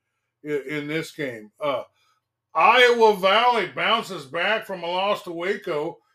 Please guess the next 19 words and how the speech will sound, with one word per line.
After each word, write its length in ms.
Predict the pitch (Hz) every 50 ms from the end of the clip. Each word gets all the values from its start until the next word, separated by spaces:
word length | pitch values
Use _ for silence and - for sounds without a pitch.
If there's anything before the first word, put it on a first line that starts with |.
| _ _ _
and, 220 | 160 160 165 165 - -
and 200 | 160 160 156 147
gets 240 | 170 190 185 - -
a 80 | 147
sixty-eight 720 | - - - 214 214 214 - - 202 185 175 185 202 208 156
to 120 | 170 156
twenty-two 580 | - - 190 202 208 196 180 180 - 208 214 208
win 280 | 185 190 196 208 208
over 340 | 190 175 185 190 180 180 175
New 180 | 170 170 165 160
London, 500 | 165 180 208 226 214 185 151 143 139 131 139
and, 280 | 156 156 151 147 139
uh, 220 | 156 156 151 143 127 - _ _ _ _ _ _
they 180 | - 175 208 247
move 300 | 262 240 214 180 160 139
to 100 | 131 143
three 320 | 135 - 151 160 156 151 147
and 100 | 143 139
oh. 260 | 135 127 110 101 _